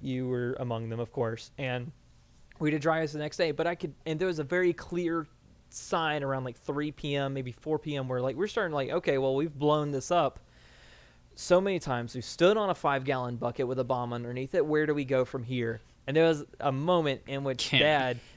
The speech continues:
Speaker 1: s-, came around with a, like, a two-inch piece of lead pipe, just, or, I, I, I mean, it might have been steel. It was a
Speaker 2: Yeah, like,
Speaker 1: thick-ass piece
Speaker 2: carbon
Speaker 1: of
Speaker 2: steel
Speaker 1: pipe.
Speaker 2: pipe or something.
Speaker 1: And literally, like, we have a big hill of dirt,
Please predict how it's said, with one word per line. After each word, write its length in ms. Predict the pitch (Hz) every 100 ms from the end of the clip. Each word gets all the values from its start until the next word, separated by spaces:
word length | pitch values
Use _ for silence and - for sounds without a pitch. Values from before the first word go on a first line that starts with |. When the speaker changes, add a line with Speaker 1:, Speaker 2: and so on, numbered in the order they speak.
| - - - -
Speaker 1:
s-, 300 | - - - -
came 280 | - 170 170
around 460 | 170 160 143 135 -
with 140 | 139
a, 100 | 123
like, 240 | - 120
a 80 | 117 -
two-inch 800 | - 175 190 180 139 120 - - - -
piece 280 | 160 160 151
of 140 | 127 208
lead 460 | 127 139 143 139
pipe, 320 | - 139 120 110
just, 180 | 123 - -
or, 180 | 131 131
I, 140 | 120 143
I, 460 | 123 113 110 120
I 40 | 156
mean, 180 | 147 143
it 60 | 175
might 140 | 131
have 60 | 120
been 80 | 113
steel. 440 | 180 - 160 156
It 80 | 156
was 140 | 180
a 60 | 160
Speaker 2:
Yeah, 200 | 147 120
like, 180 | 127 127
Speaker 1:
thick-ass 180 | 135
piece 40 | 131
Speaker 2:
carbon 280 | 160 151 139
Speaker 1:
of 60 |
Speaker 2:
steel 200 | - 143 131
Speaker 1:
pipe. 100 | 127
Speaker 2:
pipe 280 | 113 107
or 80 | -
something. 440 | - - 110 - - -
Speaker 1:
And 160 | 143
literally, 520 | 143 151 170 196 190 185
like, 340 | 147 127 - -
we 160 | 135
have 160 | 151 170
a 60 | 135
big 360 | 127 151 143
hill 440 | 131 139 131 123 117
of 200 | 131 117
dirt, 360 | 139 117 135